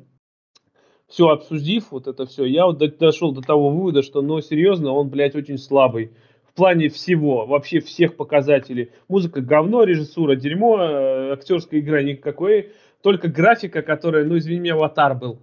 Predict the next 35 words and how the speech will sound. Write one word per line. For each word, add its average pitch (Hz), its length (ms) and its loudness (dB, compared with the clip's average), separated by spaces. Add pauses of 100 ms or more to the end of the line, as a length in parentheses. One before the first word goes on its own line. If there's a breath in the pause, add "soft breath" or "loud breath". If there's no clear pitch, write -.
(140)
«Аватар» 156 440 2
был 151 180 0
лучше. 170 560 0 (280 soft breath)
И 175 200 0
бу-, 165 240 -4
и 175 60 -2
будет 180 420 -2
лучше. 175 440 -6
В 127 80 -8
любом 165 300 -4
случае, 165 320 -8
любой 160 360 -4
мс-, 147 560 -6
с - 180 -20
любых 180 320 -10
«Мстителей». 139 640 -12 (600)
Поэтому, 165 840 2
ну, 190 280 2
только 208 480 0
для 175 140 0
любителей 175 480 -4
кинокомикса 170 840 -2
и 143 40 0
К 156 180 -2
В 151 120 2
М, 139 360 2 (340)
для 160 600 4
любителей 165 640 0
в - 180 -16
хороших, 156 500 0 (340)
в 170 140 0
хороших 170 360 -6
фильмов 202 380 -6
или 135 80 -6
боевиков, 160 560 0